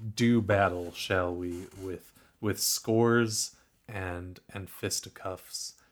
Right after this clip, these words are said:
and knuckles. And, um, I, I think I, I'll lead off, uh, because my guess is I'm, I'm,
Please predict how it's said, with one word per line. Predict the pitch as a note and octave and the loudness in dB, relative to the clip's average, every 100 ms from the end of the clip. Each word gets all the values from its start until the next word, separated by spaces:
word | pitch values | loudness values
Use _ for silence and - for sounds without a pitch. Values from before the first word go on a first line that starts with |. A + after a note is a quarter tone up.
| _ - | _ -18
and | F#2+ F2+ F2 | -14 -12 -12
knuckles. | F2 - F2+ F2 F2 - - _ _ _ _ - | -14 -14 -16 -14 -10 -8 -10 _ _ _ _ -8
And, | G2 F#2 F#2+ F#2 F2+ F2+ - - | -4 -2 -2 -4 -6 -14 -16 -8
um, | F#2+ F2+ F2+ F#2 - _ _ _ | -8 -8 -12 -16 -20 _ _ _
I, | A2+ A#2+ A#2+ | 4 4 4
I | A#2+ | 0
think | G#2+ C3+ B2 - - | 0 0 -2 -4 0
I, | A2+ B2 - | 0 0 0
I'll | A#2 A2 | 2 2
lead | G#2+ A2 G#2+ | 2 0 2
off, | G2 F2 F2 - - _ _ _ _ _ | 2 2 -2 -12 -20 _ _ _ _ _
uh, | F#2+ F#2 | -4 -2
because | F2+ A2 G#2 F2+ - _ _ - - | -4 -6 -6 -6 -8 _ _ -20 -14
my | G2+ | -12
guess | G#2 C#3 C3+ - | -10 -8 -6 -6
is | A2+ G2+ | -6 -6
I'm, | F#2 - - | -8 -10 -14
I'm, | F#2+ | -14